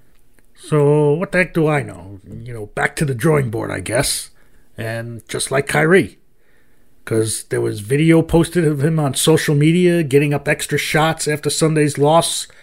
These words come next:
when he had already logged thirty-seven minutes. I mean, you can't say he isn't putting in the work. And I'll also say this for him. Irving's defense, which, you know, we all know can be hit or miss. You know, I'd say Kyrie has been pretty engaged this past week.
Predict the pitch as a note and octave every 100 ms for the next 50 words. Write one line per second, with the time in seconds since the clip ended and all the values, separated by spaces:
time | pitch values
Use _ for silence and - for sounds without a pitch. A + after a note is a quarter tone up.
0 | - - C#3+ C3+ C3 B2+ C#3 E3 D3 D3
1 | D3+ D3 - D#3+ D#3+ - D#3+ D3 D3 D3+
2 | D#3+ - - - - - - - - -
3 | - - - - - C3+ A#2+ - D#3 -
4 | E3+ E3+ C#3+ C#3 - E3+ C#3+ D3 A2 C3+
5 | E3+ - - - - - - - - -
6 | - - - - - - A2+ A#2+ B2 C3+
7 | F3 E3 - D3+ C3 E3 - G3+ A3 A3
8 | - _ - - _ - - E3 E3 D#3+
9 | A#2+ A2+ F3+ G#3 A3 G#3+ - - - A#2
10 | A#2+ - - - G#2 C#3+ A#2+ A#2+ C#3+ D3
11 | C#3+ D#3 D#3+ D3+ C#3+ C3 B2+ D3+ D3 C3+
12 | F3 - - - _ _ _ _ _ -
13 | - - - - A#2 A2+ F3+ - B3 -
14 | - D#3 D#3 C3+ C#3+ B2+ - F3 D#3+ D3+
15 | G#2 C#3+ D3+ F#3 F3+ - G3 - G3 F#3
16 | G3 G3+ G#3